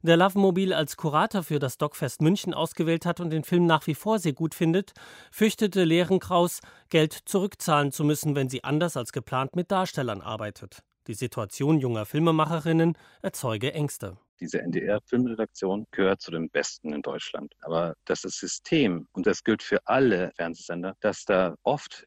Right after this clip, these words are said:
Speaker 2: junge Filmemacherinnen und Filmemacher, die gerade ihre ersten Filme machen, ausgebeutet wird und dass es sogar im Dokumentarfilmbereich groß ist. Das ist ein strukturelles Problem.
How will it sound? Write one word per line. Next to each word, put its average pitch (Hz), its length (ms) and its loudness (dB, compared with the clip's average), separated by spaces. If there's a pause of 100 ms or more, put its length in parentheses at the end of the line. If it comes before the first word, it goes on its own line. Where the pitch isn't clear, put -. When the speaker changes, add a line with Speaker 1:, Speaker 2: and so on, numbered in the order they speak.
Speaker 2:
junge 135 520 2
Filmemacherinnen 113 720 -2
und 104 160 -8
Filmemacher, 98 340 -4
die 92 100 -8
gerade 95 220 0
ihre 92 120 -2
ersten 104 320 -6
Filme 107 260 -8
machen, 85 360 -8
ausgebeutet 80 720 -4
wird 73 180 -8
und 78 60 -12
dass 76 120 -10
es 78 100 -14
sogar 85 220 -4
im 85 100 -4
Dokumentarfilmbereich 90 1000 -4 (100)
groß 139 300 2
ist. - 300 -10
Das - 420 -2
ist - 380 -6
ein 92 300 -2
strukturelles 82 680 -4
Problem. 71 420 -10